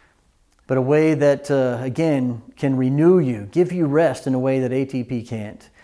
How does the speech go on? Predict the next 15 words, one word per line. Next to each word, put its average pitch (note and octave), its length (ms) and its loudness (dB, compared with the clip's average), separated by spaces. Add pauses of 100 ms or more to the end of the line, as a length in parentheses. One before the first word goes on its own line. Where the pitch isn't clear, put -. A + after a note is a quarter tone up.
(480)
And A#2+ 420 -4
this D3 180 0
would E3+ 120 2
be D3 440 2 (1000)
my D3 240 4
wish D3+ 280 2
for D3 160 0
everyone D#3+ 400 2
that D3 100 4
I D3 140 2
talk C#3+ 320 -6
to, G#2+ 160 -6
that G#2+ 140 -8
they C3+ 200 0
would, B2+ 300 -2